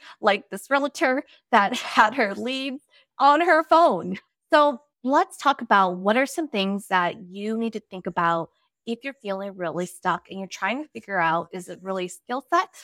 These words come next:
or is it tool set that you're struggling with? So for example, if you're sitting there and you're like, "I actually know how to do this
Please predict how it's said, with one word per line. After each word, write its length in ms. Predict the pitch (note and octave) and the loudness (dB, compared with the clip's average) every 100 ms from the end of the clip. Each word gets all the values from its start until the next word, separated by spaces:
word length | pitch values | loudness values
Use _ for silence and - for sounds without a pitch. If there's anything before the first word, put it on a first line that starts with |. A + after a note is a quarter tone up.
| - _ | -20 _
or 180 | G3+ G3 - | -10 -8 -4
is 240 | F#3+ G3 | -4 -4
it 140 | F#3+ _ _ _ | -10 _ _ _
tool 200 | G#3 G#3+ | -4 -4
set 320 | G#3 E3+ D3 | -2 -4 -4
that 100 | - | -10
you're 100 | - | -14
struggling 600 | E3+ - D#3+ D#3 D3+ - | -12 -10 -10 -12 -16 -16
with? 160 | B2 - _ _ _ _ _ - _ _ | -14 -16 _ _ _ _ _ -20 _ _
So 120 | D4 | 2
for 120 | C#4+ C4+ | 2 0
example, 480 | A3 F3+ - - _ _ _ | -2 -6 -6 -16 _ _ _
if 100 | A3 | -10
you're 100 | C4 | -8
sitting 380 | B3 - F#4 G4+ | -8 -6 -4 -2
there 220 | C#4 B3+ | 0 0
and 160 | A#3+ A3 | 2 2
you're 160 | G3+ G#3 | 2 2
like, 380 | G3 F#3 F#3 - _ _ _ _ | 0 0 -6 -18 _ _ _ _
"I 140 | C4 C#4+ | -8 -8
actually 320 | - - D#4+ | -8 -4 -2
know 320 | G#3+ F#3+ G3 | 2 2 2
how 420 | G3+ - G3 F#3+ | -2 -2 2 2
to 160 | F#3+ F#3+ | 0 -10
do 240 | E3+ E3 | -8 -8
this 380 | F3 D4 A4 - | 0 0 0 -4